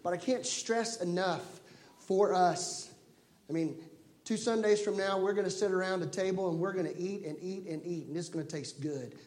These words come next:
But it's gonna be nothing in comparison to what we put in our soul. And this is the finest food. There's nothing better than Scripture for us to feed our souls upon. And so I can't encourage you enough. Commit these to memory. It may be difficult.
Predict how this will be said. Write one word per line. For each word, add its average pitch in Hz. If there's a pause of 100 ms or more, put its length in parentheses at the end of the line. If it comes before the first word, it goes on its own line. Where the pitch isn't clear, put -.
But 170
it's 165
gonna 208
be 170
nothing 202
in -
comparison 202 (240)
to -
what 185
we 175
put 220
in 185
our 180
soul. 175 (200)
And 165
this 202
is 151
the 156
finest 214
food. 208
There's 143
nothing 240
better 226 (220)
than 185
Scripture - (280)
for 185
us 185
to 175
feed 226
our 202
souls 185
upon. 131 (240)
And 175
so 180
I 180
can't 240
encourage 208
you 180
enough. 156 (280)
Commit 214
these 208
to 190
memory. 160
It 185
may 240
be 262
difficult. 208